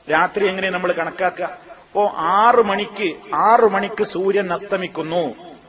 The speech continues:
ആറ് മണിക്ക് സൂര്യൻ ഉദിക്കുകയും സുബഹിയാവുകയും ചെയ്യുന്നു എങ്കിൽ പന്ത്രണ്ട് മണിക്കൂർ അവിടെ കിട്ടി. പന്ത്രണ്ട് മണിക്കൂർ രാത്രിയായി. ഞാൻ കണക്കാക്കാൻ വേണ്ടി പറയുകയാണ്. അതിനെ നമ്മൾ മൂന്നായി ഭാഗിക്കുകയാണ്.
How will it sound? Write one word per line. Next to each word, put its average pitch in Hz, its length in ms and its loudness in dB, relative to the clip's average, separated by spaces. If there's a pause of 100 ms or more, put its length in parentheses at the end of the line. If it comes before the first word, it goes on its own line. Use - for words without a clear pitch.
(240)
ആറ് 190 300 4
മണിക്ക് 175 400 -4
സൂര്യൻ 170 460 -2
ഉദിക്കുകയും 165 540 -8
സുബഹിയാവുകയും 165 880 2
ചെയ്യുന്നു 151 440 -6
എങ്കിൽ 135 440 -4 (960)
പന്ത്രണ്ട് 220 460 -4
മണിക്കൂർ 185 420 -2
അവിടെ 160 160 0
കിട്ടി. - 280 -12 (720)
പന്ത്രണ്ട് 208 340 -4
മണിക്കൂർ 190 380 -4
രാത്രിയായി. 156 500 -4 (200)
ഞാൻ 175 140 -10
കണക്കാക്കാൻ 208 420 -2
വേണ്ടി 220 240 -4
പറയുകയാണ്. 170 320 0 (600)
അതിനെ 220 200 4
നമ്മൾ 190 260 2
മൂന്നായി 175 600 0
ഭാഗിക്കുകയാണ്. 143 600 -4